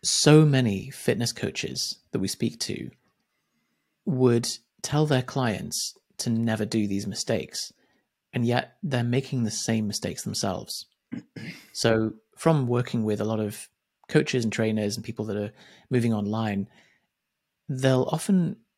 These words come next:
fall prey to mindset problems that are the very things that they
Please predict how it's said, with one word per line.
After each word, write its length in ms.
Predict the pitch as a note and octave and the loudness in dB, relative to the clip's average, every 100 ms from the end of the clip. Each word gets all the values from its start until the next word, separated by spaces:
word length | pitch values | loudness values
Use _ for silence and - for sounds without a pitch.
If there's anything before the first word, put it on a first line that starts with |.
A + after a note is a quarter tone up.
| _ - | _ -18
fall 420 | - D3+ D3 C#3+ | -4 2 2 2
prey 680 | C#3 - C#3+ F#2+ F2 - _ _ _ - | -2 -2 0 0 -2 -8 _ _ _ -8
to 440 | - A#2 A2 G#2 - _ _ | -2 0 2 -2 -6 _ _
mindset 540 | C3 B2 C3 B2+ G#2+ - | -2 0 2 0 -4 -4
problems 560 | G#2 F2+ F2 G#2+ - - _ _ _ _ _ | -4 -4 -6 -8 -10 -14 _ _ _ _ _
that 320 | A#2+ A#2 G#2+ - _ | -2 0 0 -6 _
are 120 | - | -6
the 100 | A2+ | -4
very 380 | A#2+ C#3+ C3+ C#3+ | -4 0 2 2
things 340 | - C3 A2 | 0 -2 0
that 160 | G#2 G2 | -2 -4
they 300 | A2 G#2 - | -4 -4 -6